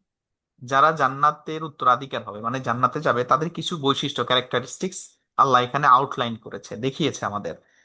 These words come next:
তো প্রথম ক্যারেক্টারিস্টিক্স হচ্ছে those person who perform their salah with utmost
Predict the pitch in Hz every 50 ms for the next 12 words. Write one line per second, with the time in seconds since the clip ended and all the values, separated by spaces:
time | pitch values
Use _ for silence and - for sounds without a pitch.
0 | _ _ _ _ _ _ _ _ _ _ _ _ _ - 123 120 117 117 - 175
1 | 175 175 233 233 233 220 214 185 160 165 170 - 170 156 160 - - 196 190 -
2 | 208 185 - - 254 320 415 466 453 _ _ _ - 143 131 151 156 185 185 -
3 | - - 180 - - - 190 190 190 185 190 - 147 151 156 165 190 - _ _
4 | _ _ _ _ _ _ _ _ _ _ _ _ - - 160 160 - - - 233
5 | 247 240 214 180 170 165 165 - - - 139 131 139 175 294 392 - - - _
6 | _ - - 175 175 - - - 147 143 - - 175 180 190 185 -